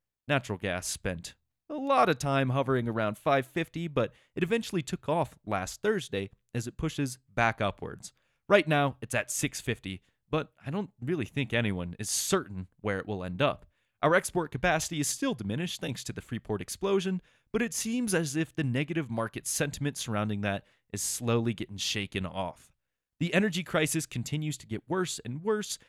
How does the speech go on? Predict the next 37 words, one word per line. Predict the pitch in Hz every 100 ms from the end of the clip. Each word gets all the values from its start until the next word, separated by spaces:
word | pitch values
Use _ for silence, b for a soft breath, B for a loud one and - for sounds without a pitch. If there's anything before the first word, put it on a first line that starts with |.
| b
and | 214
I | 214
expect | 190 - 151
the | -
U | 117 113
S | 110 -
is | 98 -
eager | 123 113
to | 107 101
service | - 101 95
those | 101 92
needs, | 120 147 151
meaning | 139 143 139 135
our | 175
commodities | - 160 170 160 131 127 - b
still | b - 127
have | 113 107 -
plenty | - 170 131 98 107 -
of | 110
upward | 95 - 101
potential. | - - 147 156 - - _ _ _ _ _ _
Next | - 233 -
is | 190
the | 180
rig | 165 113
count, | 107 87 -
which | 123
has | - 113
gone | 131 127
up | 127 120 - -
two | 285 208 220 -
to | 127
seven | - 170 131
hundred | 107 101 95
and |
fifty-two, | - 208 - 123 127 127 127 b b
which | 247 247 -